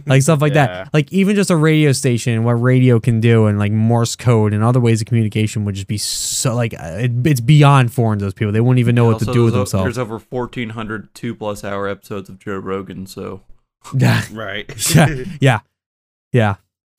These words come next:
Speaker 1: I-, I'm sure he talks about that quite a bit, honestly. That's, like, one of his
Speaker 2: Man,
Speaker 1: favorite
Speaker 2: this is gonna
Speaker 1: topics.
Speaker 2: annoy the hell out of me. I cannot think of what this show is called.
Speaker 1: Yeah.
Speaker 2: And it's gonna bug the shit out of me.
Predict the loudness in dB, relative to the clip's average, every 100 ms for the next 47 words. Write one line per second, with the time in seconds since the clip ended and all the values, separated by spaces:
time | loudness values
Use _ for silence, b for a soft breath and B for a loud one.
0 | -8 -4 -2 0 -2 -2 -8 -10 -12 -12
1 | -12 -12 -12 -12 -8 -8 -10 -12 -12 -12
2 | -12 -10 -10 -10 -6 -6 -6 -6 -8 -6
3 | -6 -6 -8 -8 -8 -8 -10 -10 -12 -12
4 | -14 _ -16 -12 -10 -12 -14 -18 -20 -20
5 | -18 -16 -14 -14 -14 -16 -16 -18 -20 -20
6 | -20 -18 -18 -18 -20 -20 -14 -6 -6 -6
7 | _ _ _ _ -14 -14 -12 -10 -10 -10
8 | -12 -10 -14 -10 -8 -6 -6 -6